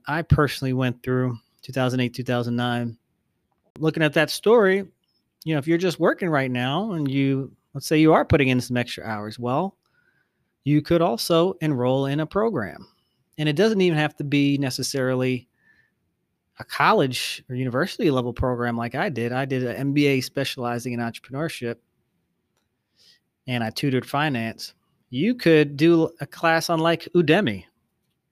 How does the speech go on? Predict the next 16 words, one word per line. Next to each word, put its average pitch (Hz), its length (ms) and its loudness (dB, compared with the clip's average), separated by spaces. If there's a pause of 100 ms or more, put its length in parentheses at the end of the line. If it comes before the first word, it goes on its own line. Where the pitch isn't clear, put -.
(480)
That's 160 200 -10
something 165 320 0
we're 147 100 4
looking 156 320 2
at 139 200 0
doing 147 300 0
in 139 140 0
the 127 240 -2 (360)
two 156 120 -4
thousand 135 520 0 (460)
twenty-one 151 520 2
is 131 160 0
to - 80 -8
create 139 420 -2
some 127 160 -10
courses 139 680 -2